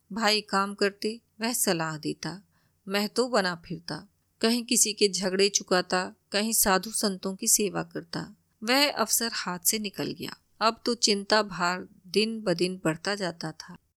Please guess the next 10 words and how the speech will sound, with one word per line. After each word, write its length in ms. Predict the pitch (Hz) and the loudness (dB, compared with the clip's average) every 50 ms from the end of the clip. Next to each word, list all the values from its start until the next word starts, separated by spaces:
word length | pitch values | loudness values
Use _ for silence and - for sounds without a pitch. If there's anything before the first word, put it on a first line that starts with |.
| _ _ | _ _
आखिर 340 | - 190 233 240 - 285 285 | 2 4 4 4 2 -2 -2
उसे 220 | 285 262 - 285 254 | 0 2 2 2 0
धीमा 420 | 202 - - 208 208 214 233 240 | -2 -4 -6 -6 -4 -2 -2 -2
धीमा 320 | 226 214 214 190 202 214 226 | -2 -2 -4 -4 -2 -2 -4
ज्वर 260 | 202 - 196 196 214 | -2 0 0 0 0
रहने 320 | 214 220 196 190 160 160 156 | 0 0 -2 -2 -2 -4 -4
लगा। 380 | 156 170 - - - - 214 - _ _ _ _ _ _ _ _ _ - | -4 -6 -6 -8 -12 -14 -18 -20 _ _ _ _ _ _ _ _ _ -2
हृदय 320 | 214 214 208 233 226 226 | -2 2 4 4 4 4
शूल, 420 | 220 - - 208 202 202 202 208 214 - _ _ _ _ _ _ | 4 0 0 0 -2 -2 -4 -6 -6 -12 _ _ _ _ _ _
चिंता, 540 | - 214 208 202 196 185 - 202 208 214 226 | 0 2 2 2 0 0 0 0 0 0 -2